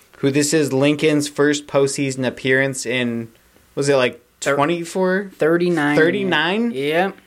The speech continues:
Speaker 2: It's been
Speaker 1: It was since nineteen eighty-four.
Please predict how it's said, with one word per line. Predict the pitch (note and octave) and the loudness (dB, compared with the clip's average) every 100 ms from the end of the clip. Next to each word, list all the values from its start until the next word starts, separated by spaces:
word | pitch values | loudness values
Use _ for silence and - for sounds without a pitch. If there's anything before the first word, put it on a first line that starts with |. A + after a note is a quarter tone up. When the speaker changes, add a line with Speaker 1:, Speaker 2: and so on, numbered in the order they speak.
| _ | _
Speaker 2:
It's | F3 F3 - | -2 -2 0
been | F3 E3+ E3 | 0 2 2
Speaker 1:
It | |
was | D#3 D#3 | 2 2
since | F3 F3 | 0 2
nineteen | F3 E3+ D3+ | 0 0 -8
eighty-four. | D3 D#3 D3+ C#3+ A2+ G#2 - | -2 -2 -2 -4 -6 -6 -6